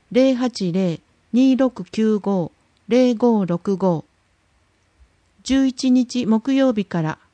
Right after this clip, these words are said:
二十日土曜日、馬場崎設備、平日休日とも、電話九二四一六七二。二十一日日曜日から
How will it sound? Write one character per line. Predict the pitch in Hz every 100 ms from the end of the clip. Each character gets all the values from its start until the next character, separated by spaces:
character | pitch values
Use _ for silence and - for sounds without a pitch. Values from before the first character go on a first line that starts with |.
| _
二 | 208
十 | - -
日 | 240 233
土 | 180 208
曜 | 220 202 165
日、 | 156 - _ _ _ _ _ _ _ -
馬 | 202 214
場 | 247
崎 | 262 240 -
設 | - 220 190
備、 | 160 151 - _ _ _ _ _ _ _ _ _
平 | 254 254 226
日 | 226 - 226 -
休 | - 240 240
日 | 220 226 -
と | 220 202
も、 | 196 - _ _ _ _ _ -
電 | 214 214 208
話 | 196 - _ _ _
九 | - 262 262
二 | 254 254 214 185
四 | 180 180 202 _
一 | 185 - 247
六 | 254 214
七 | 170 170 180
二。 | 180 180 160 - _ _ _ _ _ _ _ _ _ _ _ _ -
二 | 269
十 | 262 247 202
一 | 180 240
日 | 233 220 220 214
日 | 202 202 247
曜 | 262 240
日 | 196
か | - 160
ら | 156